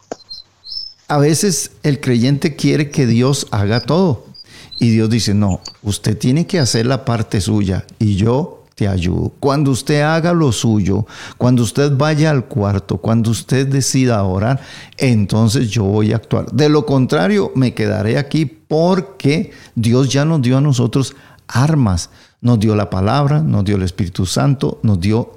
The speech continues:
la oración, nos dio a su Hijo Jesucristo, nos dio su, su Biblia, nos dio una congregación, nos dio hermanas, hermanos.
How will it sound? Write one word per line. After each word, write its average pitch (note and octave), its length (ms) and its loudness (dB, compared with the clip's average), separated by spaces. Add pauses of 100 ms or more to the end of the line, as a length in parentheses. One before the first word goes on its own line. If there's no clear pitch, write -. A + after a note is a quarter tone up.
la G#2 320 0
oración, A2 800 -2 (380)
nos A2+ 200 2
dio C3 500 -2 (100)
a G2+ 120 -2
su A#2+ 200 0
Hijo B2+ 180 -2
Jesucristo, B2+ 880 -2
nos A#2 240 4
dio C#3+ 380 0 (280)
su, - 460 -2
su G#2 280 -2
Biblia, E3+ 500 2 (220)
nos B2 200 4
dio B2+ 140 2
una E3+ 160 0
congregación, B2 800 0
nos A#2 140 2
dio B2+ 160 2
hermanas, C#3 520 2
hermanos. A#2+ 540 0